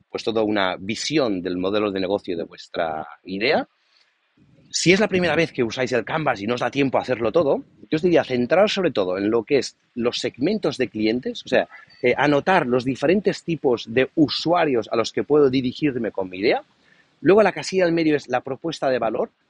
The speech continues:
Para cada tipo de segmento de cliente, ¿cuál es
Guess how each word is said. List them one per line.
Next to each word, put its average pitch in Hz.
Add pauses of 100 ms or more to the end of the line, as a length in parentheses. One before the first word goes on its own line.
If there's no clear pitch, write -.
(120)
Para 135
cada 214
tipo 170
de 131
segmento 123
de 104
cliente, 117 (280)
¿cuál 185
es -